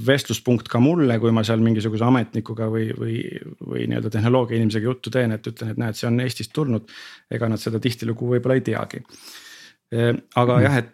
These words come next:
Speaker 1: et lisaks sellele nii-öelda digiriigile ja iduettevõtete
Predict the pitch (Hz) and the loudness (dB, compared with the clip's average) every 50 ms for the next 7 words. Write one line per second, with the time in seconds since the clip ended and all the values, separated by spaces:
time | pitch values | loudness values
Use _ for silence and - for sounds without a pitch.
0 | - - 113 117 120 131 131 151 127 - - - 123 117 117 117 117 117 117 117 | -4 -4 -2 0 2 2 2 2 0 0 0 0 0 2 2 2 2 2 0 0
1 | 113 113 - - 131 120 110 120 110 147 139 135 127 131 156 165 151 - 123 113 | -2 -4 -6 -4 -2 -2 0 0 0 0 0 2 2 2 2 2 0 -2 -2 0
2 | 113 113 117 - - 120 117 113 113 117 127 143 156 - 147 120 117 117 117 - | 0 0 -2 -2 -2 0 0 0 0 0 0 0 2 2 2 2 2 0 -4 -6
3 | - 113 110 117 117 113 - 120 117 117 _ _ - 120 117 | -6 -4 -2 -4 -4 -4 -4 -6 -6 -8 _ _ -6 -6 -4